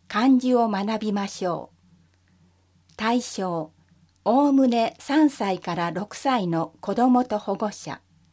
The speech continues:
六組。申し込み順、無料です。申し込み、問い合わせ先。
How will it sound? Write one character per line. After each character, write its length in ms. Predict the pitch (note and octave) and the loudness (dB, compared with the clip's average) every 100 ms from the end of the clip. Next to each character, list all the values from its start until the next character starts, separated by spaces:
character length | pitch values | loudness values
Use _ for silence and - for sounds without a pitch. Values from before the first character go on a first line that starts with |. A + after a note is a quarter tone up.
| _ _ _ _ _ _ _ _ | _ _ _ _ _ _ _ _
六 240 | - A#3+ - _ | -2 -2 -2 _
組。 320 | - D#3 C#3+ - _ _ _ _ - | -6 -4 -4 -8 _ _ _ _ -8
申 220 | F#3 A#3 B3 | -2 -2 -2
し 120 | - | -6
込 160 | G3 | -6
み 180 | F#3+ F3 | -4 -6
順、 320 | D#3+ D#3+ D#3 - _ _ _ _ _ | -6 -8 -8 -14 _ _ _ _ _
無 200 | F3+ G3+ | -4 0
料 300 | G#3 G#3+ G3+ | 0 0 0
で 160 | E3+ F#3+ | -4 -8
す。 180 | - _ _ _ _ _ _ _ _ _ _ _ _ _ | -12 _ _ _ _ _ _ _ _ _ _ _ _ _
申 280 | G3 A#3 C#4+ | 0 2 2
し 140 | D4 - | 0 -8
込 140 | B3 | -6
み、 260 | G#3+ G3+ E3 _ _ | -4 -6 -8 _ _
問 300 | - G#3+ C4 | -4 2 2
い 80 | B3+ | 4
合 80 | A#3 | 2
わ 120 | G#3+ | 0
せ 140 | - G3+ | -4 -8
先。 540 | - F3 - D#3+ | -10 -14 -12 -14